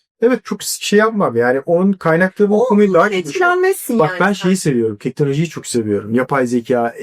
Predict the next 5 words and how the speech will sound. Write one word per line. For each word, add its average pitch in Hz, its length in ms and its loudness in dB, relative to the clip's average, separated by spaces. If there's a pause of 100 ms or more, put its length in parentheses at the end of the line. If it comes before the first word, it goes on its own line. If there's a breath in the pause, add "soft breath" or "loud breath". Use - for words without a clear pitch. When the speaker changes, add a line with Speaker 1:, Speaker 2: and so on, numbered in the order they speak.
Speaker 1:
yeni 127 240 0
teknoloji, 123 580 -2 (300 loud breath)
teknolojiyle 170 720 2
ilgili 117 320 -2
şeyler. 101 440 -2